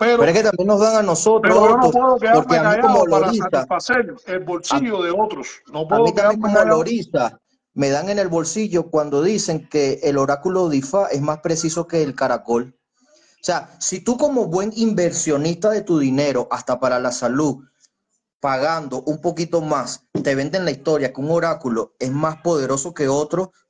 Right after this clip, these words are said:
Speaker 2: tú no vas a acudir al otro, simplemente te vas. Entonces, a mí también me pega en el bolsillo como oloriza que digan que, eh, el, el caracol puede engañar, que el caracol de Legua puede mentir, que, que originalmente el caracol hablaba una sola caída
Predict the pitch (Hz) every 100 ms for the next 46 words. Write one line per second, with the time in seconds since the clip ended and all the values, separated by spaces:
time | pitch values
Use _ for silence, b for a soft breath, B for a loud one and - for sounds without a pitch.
0 | - 151 156 170 175 196 185 160 175 226
1 | 277 190 170 214 208 151 151 165 175 196
2 | 185 147 151 170 143 143 - _ - 127
3 | 131 175 202 170 175 175 175 170 180 165
4 | 135 127 143 170 180 170 160 175 170 156
5 | 175 190 b b _ - 135 147 147 139
6 | 165 196 b b _ - 147 135 135 139
7 | 135 131 127 135 135 135 - 139 139 135
8 | 123 - 151 165 165 127 139 151 156 147
9 | 151 151 143 117 110 117 117 143 127 120
10 | - 135 143 147 143 147 151 147 B _
11 | - 123 117 113 - _ - 131 123 131
12 | 131 127 127 139 147 156 160 147 127 127
13 | 139 143 147 143 147 - 143 147 156 156
14 | 151 147 160